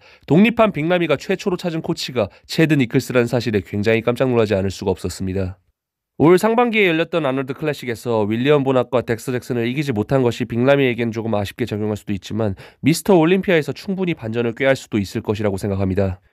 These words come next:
많은 사람들이 빅라미의 문제점은 사이즈가 아니라 다이어트의 강도를 탑 쓰리 선수들만큼 끌어올리지 못하는 데도 있다고 하는데요. 개인적으로 백더블 바이세스 포즈에서도 그의 단점이 드러날 수 있다고 생각합니다. 올림피아 탑급의 선수들은 등 안쪽과 하단부까지도 등 근육이 가득 차 있는 모습을 보이는 반면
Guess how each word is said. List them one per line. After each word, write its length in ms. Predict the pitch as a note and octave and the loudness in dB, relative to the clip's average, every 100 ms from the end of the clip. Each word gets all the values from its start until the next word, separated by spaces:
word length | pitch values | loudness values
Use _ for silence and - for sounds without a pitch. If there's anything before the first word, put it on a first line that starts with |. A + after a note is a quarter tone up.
| _ _ - | _ _ -2
많은 240 | A#2+ F3+ | 2 2
사람들이 320 | G#3+ A3 G#3 G#3 | 2 0 -2 -4
빅라미의 540 | - C#3+ F#3+ F#3+ F3+ | -4 0 2 2 0
문제점은 560 | B2+ D3 E3+ F3+ E3 D3+ | -2 -6 -6 -4 -2 -2
사이즈가 580 | - E3+ F3+ E3+ D3 | -2 0 0 0 2
아니라 320 | A2 A2+ A#2+ A2 | 2 2 0 0
다이어트의 600 | - A#2 C#3 C#3+ - C3 | -2 0 0 0 -2 -4
강도를 540 | - A#2 A#2 A#2 C3 | -4 -4 -2 0 0
탑 200 | G#2 - | -2 -8
쓰리 220 | - F3 D#3+ | -2 2 4
선수들만큼 640 | E3 D3 D3+ B2+ A2 A#2 | 2 0 0 2 0 -2
끌어올리지 480 | D3+ D#3+ D3+ C3+ A#2+ | 0 2 2 2 -2
못하는 400 | F#2+ G2+ D#3+ D#3 | -4 0 2 2
데도 180 | C#3 A#2+ | 2 0
있다고 300 | G2 A2 G#2+ | 0 0 0
하는데요. 400 | G2 G2 A2 F#2+ - _ | -2 -2 -2 -4 -12 _
개인적으로 460 | C#3+ G#3 A3 G#3 F3+ | 2 2 4 4 2
백더블 400 | G3+ - G#3+ G3+ | 0 0 2 2
바이세스 400 | F3 - D#3+ D3+ | 2 0 -12 -14
포즈에서도 640 | - B3 A3 G3 - B2+ B2+ | -8 -4 2 0 0 -6 -4
그의 180 | A2+ | -4
단점이 500 | A2+ - A2 C3 A2 | -4 -4 -2 0 0
드러날 320 | G2 A2+ A#2 A2 | -2 2 4 2
수 140 | A2 | 0
있다고 260 | F#2+ G#2 G2 | -2 -2 -2
생각합니다. 640 | G#2+ G#2+ G2 F#2 G2 F#2+ _ _ _ - | -4 -2 -2 -2 -2 -4 _ _ _ 0
올림피아 380 | B2 G3 A3 A3 | 4 4 4 0
탑급의 400 | - G#3+ A#3 G#3+ | 0 -4 0 2
선수들은 380 | G#3 F3+ F#3 F3+ | 2 0 -2 -2
등 180 | D#3+ | 0
안쪽과 400 | D#3 C#3 D#3+ D#3+ | 0 0 -2 -2
하단부까지도 760 | D3+ F#3 F#3+ G3 F3+ E3+ D#3 D#3 | -2 0 2 2 0 -2 0 -4
등 180 | C3 B2+ | -2 -4
근육이 260 | C#3+ C#3+ | -2 -2
가득 280 | - A#2 C3+ | -2 -6 -4
차 140 | - | 0
있는 240 | D#3+ D3 B2+ | 2 2 2
모습을 240 | A#2 B2+ | 2 0
보이는 360 | A#2 A#2 B2+ A2+ | 2 2 2 2
반면 440 | G#2+ A2 G#2 A2 | 0 2 2 0